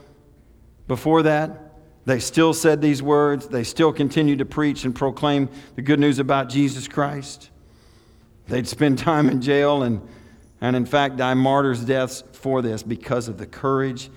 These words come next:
that God gave them. And we need to realize that as Christians,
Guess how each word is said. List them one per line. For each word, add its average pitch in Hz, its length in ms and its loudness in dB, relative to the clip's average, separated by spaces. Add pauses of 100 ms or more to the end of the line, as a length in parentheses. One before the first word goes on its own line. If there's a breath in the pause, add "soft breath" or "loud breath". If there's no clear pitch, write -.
(280 loud breath)
that 113 180 -12
God 113 280 -6
gave 110 300 -6
them. 95 320 -14 (800 soft breath)
And 113 240 -6
we 175 280 0
need 147 800 0
to 117 220 -6
realize 127 680 -6
that 117 140 -6
as 110 140 -8
Christians, 110 760 -8